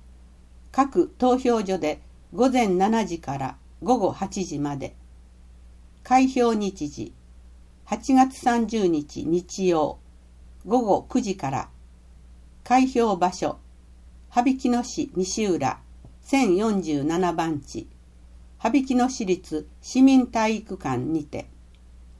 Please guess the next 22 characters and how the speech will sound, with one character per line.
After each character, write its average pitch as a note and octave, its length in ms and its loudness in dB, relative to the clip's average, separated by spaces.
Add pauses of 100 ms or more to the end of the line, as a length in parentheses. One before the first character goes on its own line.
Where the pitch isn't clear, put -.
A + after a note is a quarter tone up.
(720)
立 B3 260 -4
候 C4+ 220 6
補 C4 160 2
予 A#3 160 2
定 A3 260 0
者 - 300 -4
説 A3+ 320 -4
明 G#3 220 2
会、 - 300 -6 (800)
七 B3+ 240 4
月 A#3+ 300 0
十 G#3+ 240 0
六 G3 240 -2
日 E3+ 300 -2
木 F#3+ 320 -2
曜、 F3+ 280 2 (400)
午 A#3 140 -2
後 G#3+ 180 2
二 G#3 180 0
時 E3+ 140 -8
か B2 160 -6
ら、 C3 180 -8